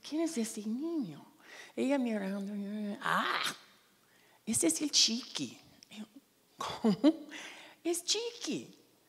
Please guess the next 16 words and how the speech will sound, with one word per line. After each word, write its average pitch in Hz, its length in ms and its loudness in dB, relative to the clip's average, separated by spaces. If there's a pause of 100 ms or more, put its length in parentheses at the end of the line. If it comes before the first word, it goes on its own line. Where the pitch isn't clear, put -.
(300)
E 277 80 2
quando 277 380 4
vi 302 180 2
mi 302 140 4
cara, 269 580 -2 (320)
vi 269 120 -2
mi 233 200 2
cara 233 400 -4
de 165 320 -6 (1120)
horrificado 190 720 4
realmente, 165 500 0
me 208 140 0
dijo, 214 300 -4
"Ah, 202 180 -4
tú - 160 -12
sabes". - 480 -6